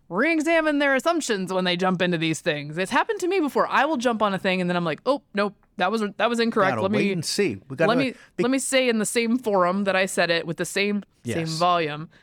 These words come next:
Speaker 1: that I was incorrect about this."
Speaker 2: Social media has accelerated our reactions. That's the problem.
Speaker 1: Yeah.
Speaker 2: So we have to have immediate quick takes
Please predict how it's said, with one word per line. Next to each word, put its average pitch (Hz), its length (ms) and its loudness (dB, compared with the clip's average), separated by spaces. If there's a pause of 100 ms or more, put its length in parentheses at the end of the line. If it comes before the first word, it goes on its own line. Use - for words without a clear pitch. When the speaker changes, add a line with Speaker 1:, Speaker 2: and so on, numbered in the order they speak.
(180)
Speaker 1:
that 185 320 2
I 170 120 0
was 175 120 -2
incorrect 202 400 0
about - 200 -10
this." - 300 -18 (680)
Speaker 2:
Social 180 300 2
media 147 240 2
has 110 220 -2
accelerated 104 640 -4
our 92 120 -4
reactions. 95 540 -6
That's 95 140 -12
the - 100 -16
problem. - 360 -16 (100)
Speaker 1:
Yeah. 143 300 -6
Speaker 2:
So 113 120 -4
we 107 140 -2
have 104 300 -4
to 110 60 -4
have 98 220 -6
immediate 123 480 -2
quick - 240 -8
takes - 460 -6